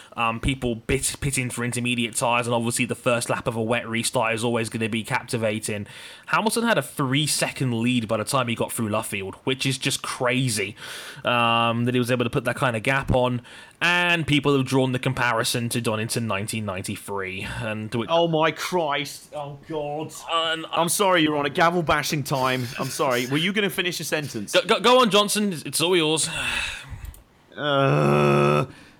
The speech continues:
Speaker 2: This is like, I, I swear this is a recurring theme. Do we have to justify everything by his, the holy thou name of thine holy saviour Prince Senna?
Speaker 1: Mm-hmm.
Speaker 2: Literally, it's like, well, it's great. He did it. Senna did it. He did a thing like Senna, therefore he is God.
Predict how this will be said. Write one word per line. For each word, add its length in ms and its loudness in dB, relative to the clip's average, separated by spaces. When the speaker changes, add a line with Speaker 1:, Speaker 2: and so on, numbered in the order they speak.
Speaker 2:
This 180 -2
is 200 -4
like, 260 0
I, 200 0
I 60 4
swear 260 0
this 180 -2
is 60 -6
a 40 -4
recurring 460 0
theme. 260 -2
Do 120 -2
we 100 2
have 180 0
to 80 -8
justify 480 -2
everything 380 -4
by 160 0
his, 320 -4
the 80 -4
holy 340 0
thou 400 0
name 340 -2
of 300 -4
thine 260 0
holy 300 -2
saviour 400 -2
Prince 340 -6
Senna? 440 -2
Speaker 1:
Mm-hmm. 200 -2
Speaker 2:
Literally, 420 0
it's 120 -6
like, 300 -2
well, 100 0
it's 140 -6
great. 400 0
He 120 0
did 260 -4
it. 140 -2
Senna 360 0
did 240 0
it. 220 0
He 100 -2
did 280 -4
a 40 -2
thing 280 0
like 180 0
Senna, 380 2
therefore 380 -2
he 140 -2
is 120 -2
God. 320 -2